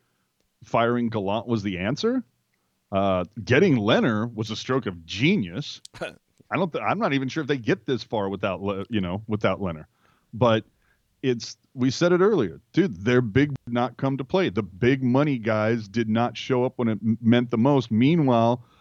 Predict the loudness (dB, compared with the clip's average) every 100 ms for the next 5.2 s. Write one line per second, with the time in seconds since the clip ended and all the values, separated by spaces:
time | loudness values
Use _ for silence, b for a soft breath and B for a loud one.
0 | b b b -2 4 4 4 -2 0 2
1 | 2 0 -2 -4 0 -2 -2 -2 0 0
2 | 0 -2 -4 -2 0 0 0 0 0 2
3 | 0 -2 0 0 0 -4 -6 -4 -6 -4
4 | -2 0 -2 -4 -4 0 0 0 -2 -2
5 | -4